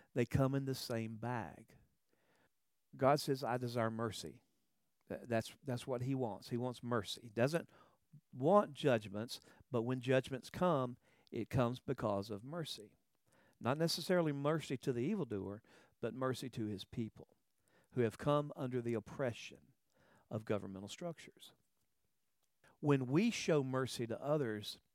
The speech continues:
we are sowing mercy and we're laying up mercy for ourselves in the day of judgment. This is why we have to be merciful.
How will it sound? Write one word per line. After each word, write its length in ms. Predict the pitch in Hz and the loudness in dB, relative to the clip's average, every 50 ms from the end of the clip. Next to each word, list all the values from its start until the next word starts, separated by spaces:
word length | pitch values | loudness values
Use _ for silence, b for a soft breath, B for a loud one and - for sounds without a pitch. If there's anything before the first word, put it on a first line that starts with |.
| _ _ _ _ _ _ - | _ _ _ _ _ _ -2
we 140 | 127 117 107 | 0 0 0
are 100 | 101 95 | 0 -2
sowing 560 | - - - - 147 135 147 156 156 156 147 | -4 -6 -2 0 2 2 4 2 2 0 -2
mercy 520 | 131 110 101 98 - - 98 92 95 - _ _ _ b b b b b b | -6 -6 -6 -8 -8 -8 -8 -8 -10 -12 _ _ _ b b b b b b
and 180 | b 113 107 107 | b -4 -4 -2
we're 140 | 101 101 104 | -2 -4 -4
laying 500 | 104 110 120 135 151 165 165 156 151 147 | -2 2 4 4 6 6 4 2 2 2
up 160 | 143 135 120 | 2 0 0
mercy 400 | 131 123 123 127 123 - - 123 | -2 -2 -4 -2 -4 -4 -6 -8
for 240 | 117 - 117 104 101 | -6 -6 -4 -2 -2
ourselves 920 | 107 110 104 - - - 160 151 147 127 107 98 98 95 101 - - - - b b b b b b b b b | -2 -2 0 0 0 2 4 4 4 4 4 0 -2 -6 -8 -12 -16 -18 -20 b b b b b b b b b
in 140 | - 110 110 | -8 -6 -4
the 80 | 120 113 | -4 -4
day 200 | 98 92 92 90 | -4 -4 -4 -6
of 100 | 92 104 | -6 -8
judgment. 500 | - 170 185 - - - - - - _ _ _ | -6 -6 -6 -6 -8 -12 -20 -20 -20 _ _ _
This 140 | - - | -14 -12
is 160 | 120 135 151 147 | -10 -10 -8 -6
why 140 | 117 110 | -6 -4
we 200 | 107 98 101 107 | -4 -4 -6 -6
have 180 | 110 104 98 - | -4 -4 -6 -8
to 80 | - - | -8 -8
be 140 | 120 117 | -8 -6
merciful. 480 | 117 127 156 170 - - - - _ _ | -6 -8 -10 -12 -12 -14 -16 -18 _ _